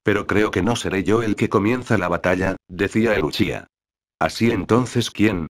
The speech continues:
Yo seré", decía el otro compañero del pelinegro. "Naruto, ¿acaso ese sujeto no es?", decía con asombro el zorro.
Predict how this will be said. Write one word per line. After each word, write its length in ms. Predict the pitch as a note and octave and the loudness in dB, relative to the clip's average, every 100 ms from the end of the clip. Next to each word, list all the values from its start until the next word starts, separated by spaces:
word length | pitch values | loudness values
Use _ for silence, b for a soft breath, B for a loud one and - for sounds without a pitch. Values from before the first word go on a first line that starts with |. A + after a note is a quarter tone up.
| _ | _
Yo 200 | F2+ C3 | 0 2
seré", 340 | F#2 F2+ C3 - - | 4 2 0 -4 -8
decía 440 | F2+ G2 A2 A2 | -4 0 2 2
el 120 | G2 | 0
otro 260 | A#2+ A#2 G#2+ | 0 2 2
compañero 560 | G2 E2+ D2 E2 G#2+ G#2 | 2 2 0 0 0 0
del 160 | F2+ | 0
pelinegro. 540 | F#2 F#2 G2 D2 C2 A#1+ _ _ _ _ _ | 0 0 -2 -6 -10 -14 _ _ _ _ _
"Naruto, 420 | D#2 G#2+ B2 C3+ | -2 0 4 2
¿acaso 480 | A2 G#2+ A2+ A2+ A2+ | 4 2 2 0 0
ese 200 | A#2+ G2 | -2 -4
sujeto 420 | - G2 A2+ C#3 | -4 -2 2 4
no 120 | A2 | 4
es?", 400 | F2+ B1+ - - _ | 0 -4 -10 -12 _
decía 440 | F2+ G2 - G#2+ | -4 -2 2 2
con 160 | A2 F#2+ | 2 0
asombro 440 | D#2+ A2 A2+ F#2+ | 2 0 2 2
el 100 | F2 | 0
zorro. 320 | - E3+ B2 | -2 -6 -6